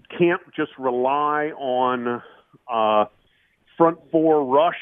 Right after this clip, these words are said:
You've gotta, you've gotta bring pressure, and then you've just gotta cover better on the back end. And while that, they, they, they're gonna give up some big plays, I would think, in the passing game, but not as many as they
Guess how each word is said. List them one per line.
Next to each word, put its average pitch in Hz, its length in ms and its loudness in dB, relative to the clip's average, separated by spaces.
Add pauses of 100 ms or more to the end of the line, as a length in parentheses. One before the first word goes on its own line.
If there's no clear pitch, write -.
(140)
You've 123 160 -16
gotta, 147 280 0
you've 131 100 -16
gotta 143 240 0 (320)
bring 147 220 -2
pressure, 165 520 -4 (280)
and 123 180 -6
then 135 180 2
you've 135 160 -6
just 147 220 -6
gotta 147 220 0 (120)
cover 170 240 0
better 147 440 -2
on 127 100 -2
the 120 80 -6
back 131 320 -2
end. 147 220 -2
And 117 80 -8
while 120 180 2
that, 131 140 2 (400)
they, 147 140 2 (300)
they, 170 120 4 (120)
they're 214 140 0
gonna 233 160 -4
give 185 220 -4
up 175 200 -2
some 160 120 -10
big 156 260 -8
plays, 135 300 -2
I 127 160 0
would 123 200 -6
think, 151 200 -4
in 120 80 -6
the 113 80 -10
passing 123 420 -4
game, 98 200 -10
but 110 140 -10
not 143 240 0
as 147 140 -4
many 131 500 -6
as 120 100 -6 (100)
they 107 160 -6